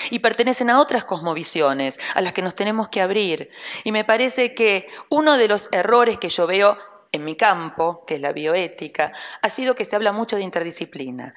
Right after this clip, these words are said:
pero no se habla de interculturalidad. Y entonces el etnocentrismo sigue vigente. Las alternativas y las soluciones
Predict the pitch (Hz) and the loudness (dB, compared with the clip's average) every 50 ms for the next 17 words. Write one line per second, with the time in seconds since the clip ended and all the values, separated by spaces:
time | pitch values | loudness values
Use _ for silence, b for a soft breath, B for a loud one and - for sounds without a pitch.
0 | B B B B _ - 185 185 185 196 220 240 240 - 226 208 208 208 208 208 | B B B B _ -2 0 0 0 0 0 0 0 0 2 2 2 2 2 0
1 | 190 185 180 170 165 - - - - 160 151 - - 156 147 147 139 143 139 135 | -2 -2 -4 -6 -8 -8 -10 -8 -10 -10 -10 -8 -8 -6 -6 -6 -8 -8 -8 -8
2 | 127 123 127 127 B B B B B 214 202 202 196 196 180 160 156 - 180 - | -8 -8 -10 -12 B B B B B -4 -4 -4 0 -2 -2 -2 -2 -4 -6 -6
3 | - - 180 170 160 - 175 165 156 - 165 165 - 190 226 226 220 226 220 - | -6 -6 -4 -4 -4 -4 -4 -6 -6 -6 -8 -8 -6 -6 -6 -6 -4 -6 -6 -6
4 | - 180 165 170 165 156 151 - - - 123 123 127 123 - - 147 B B B | -6 -6 -6 -6 -6 -6 -8 -10 -8 -8 -8 -8 -10 -10 -8 -8 -8 B B B
5 | B - 190 - 185 170 170 196 180 180 180 175 175 233 247 247 240 - - 170 | B 0 2 2 2 2 2 0 2 2 0 0 0 0 0 2 2 0 0 -2
6 | 165 160 - 160 156 156 - - 254 226 196 185 185 185 | -2 -2 -2 -2 -2 -2 0 4 4 4 4 4 0 -2